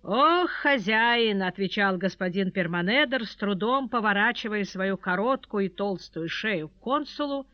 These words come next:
и кладя теперь на спинку стула правую руку. «Что ж тут говорить?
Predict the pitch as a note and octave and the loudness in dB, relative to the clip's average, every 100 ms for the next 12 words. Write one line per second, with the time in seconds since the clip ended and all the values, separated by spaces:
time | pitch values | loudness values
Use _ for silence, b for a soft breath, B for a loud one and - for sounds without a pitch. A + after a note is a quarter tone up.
0 | b b b b _ G3 G#3+ A3+ A3+ G3+ | b b b b _ -2 0 2 2 2
1 | D#4+ E4+ D4+ C4 C#4+ B3+ A3 - B3 C#4 | 2 2 0 0 -2 0 -2 -2 -6 -6
2 | - F#3+ - A3 C4 B3 - F#3+ G3 F#3+ | -6 -8 -6 -4 -2 -4 -2 0 0 0
3 | F#3 E3+ D3+ - - - _ _ _ _ | -2 -4 -8 -14 -20 -20 _ _ _ _
4 | _ E4+ _ _ _ _ _ _ - - | _ _ _ _ _ _ _ _ -20 -4
5 | G#3+ C#4+ C4+ - B3+ G#3 - G#3+ G3+ A#3+ | 4 4 4 2 0 2 2 4 4 0
6 | A#3 - - | -2 -10 -20